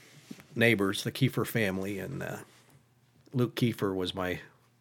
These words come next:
do-it-yourself guide. He had been going out there for years and really can call, really anything he, he, he can call it in. But I shot this bull elk coming straight at me at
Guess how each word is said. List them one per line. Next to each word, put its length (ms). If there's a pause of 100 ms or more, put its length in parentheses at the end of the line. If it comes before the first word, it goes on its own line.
(120)
do-it-yourself 580
guide. 420 (100)
He 80
had 100
been 80
going 160
out 180
there 140
for 160
years 380
and 200
really 280
can 160
call, 320 (340)
really 300 (420)
anything 300
he, 340 (360)
he, 60
he 60
can 80
call 300
it 80
in. 220
But 160 (760)
I 80
shot 300
this 140
bull 280
elk 220
coming 240
straight 320
at 180
me 200
at 120